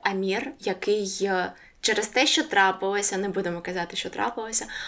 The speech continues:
але він відчуває величезну провину, тим більше зараз він вже доросла і навіть не сильно молода людина. Ні, достатньо молода, але не-, доросла людина. Він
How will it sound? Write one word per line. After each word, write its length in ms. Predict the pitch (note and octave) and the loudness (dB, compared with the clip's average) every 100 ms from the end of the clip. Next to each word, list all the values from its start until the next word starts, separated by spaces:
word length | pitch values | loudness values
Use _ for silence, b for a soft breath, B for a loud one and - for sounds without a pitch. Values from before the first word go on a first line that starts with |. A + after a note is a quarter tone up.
| B | B
але 220 | F#3 G3 | 4 4
він 180 | G3 A#3+ | 4 2
відчуває 480 | A#3+ A#3+ G3+ G3 G#3 | 2 0 4 6 6
величезну 520 | G3 G3 G3+ G3+ F#3+ | 2 0 0 0 -2
провину, 560 | - F#3 F3 F3+ C4 C#4 B B | -2 -2 0 0 -2 -8 B B
тим 140 | G3 G3+ | 0 2
більше 260 | G#3+ - | 4 4
зараз 360 | G3 F#3 G3 F#3+ | 4 4 2 0
він 100 | F#3 | 0
вже 180 | F3+ E3+ | 0 2
доросла 560 | E3 D#3+ G3 G3+ F#3 | 2 2 2 0 0
і 100 | E3+ | 0
навіть 300 | F3+ E3+ E3+ | 0 0 0
не 60 | F3+ | 2
сильно 320 | - F#3 F3+ | 2 2 0
молода 420 | F3 E3 D#3 - | 0 0 0 0
людина. 480 | D#3+ D#3+ E3+ G#3+ G#3 - - | -2 -2 -4 -4 -10 -10 0
Ні, 140 | A3 - | 0 0
достатньо 300 | G3 E4 C#4 | -2 0 0
молода, 300 | B3 F#3+ - - - - | 0 0 -4 -8 -8 0
але 220 | F#3+ F#3+ | 2 4
не-, 120 | G#3 | 2
доросла 540 | F#3 F3+ G#3 E3 - E3+ | 0 2 4 2 0 -4
людина. 560 | E3+ F#3 C#4+ C4+ G#3 - | -2 0 2 4 2 2
Він 260 | F#3+ G3+ | 0 0